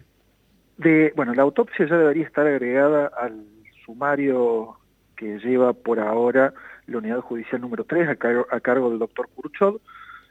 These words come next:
Eh, esto debería estar elevándose a la fiscalía en estos días. Hasta ayer que hicimos la presentación en la fiscalía, todavía no había sido elevado el sumario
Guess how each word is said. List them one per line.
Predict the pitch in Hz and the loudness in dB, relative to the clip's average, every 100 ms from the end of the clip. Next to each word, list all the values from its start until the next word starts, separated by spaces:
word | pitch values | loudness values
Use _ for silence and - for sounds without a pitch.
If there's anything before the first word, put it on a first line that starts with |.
| _ | _
Eh, | 135 113 101 - | -8 -6 -8 -10
esto | 131 123 | -8 -2
debería | 117 110 123 | 0 0 -4
estar | - 120 117 - _ _ _ _ | -2 0 0 -4 _ _ _ _
elevándose | 127 117 120 131 123 - | -6 -2 0 0 -2 0
a | |
la | 127 | 0
fiscalía | - - 113 113 123 135 113 - | -2 -6 -4 0 4 4 4 -2
en | 95 101 | -8 -10
estos | - - | -12 -4
días. | 160 165 120 90 - - - - - | 2 4 4 0 -10 -20 -18 -16 -8
Hasta | - - 120 | -8 0 2
ayer | 120 117 160 170 | 2 2 2 2
que | 123 | -6
hicimos | - 135 127 | -12 -12 -12
la | 123 | -12
presentación | - - 107 110 - 123 | -12 -12 -6 -6 -4 -6
en | 120 | -6
la | 113 | -8
fiscalía, | - - 117 120 139 156 - - - - | -10 -2 0 2 2 2 -2 -20 -20 -2
todavía | 120 110 123 143 | 2 2 2 0
no | 127 | 0
había | 120 117 - | -2 -4 -6
sido | 123 | -8
elevado | 120 113 117 120 | -4 -4 -2 -4
el | 120 | -6
sumario | 107 107 113 120 135 | -10 -6 -4 0 -2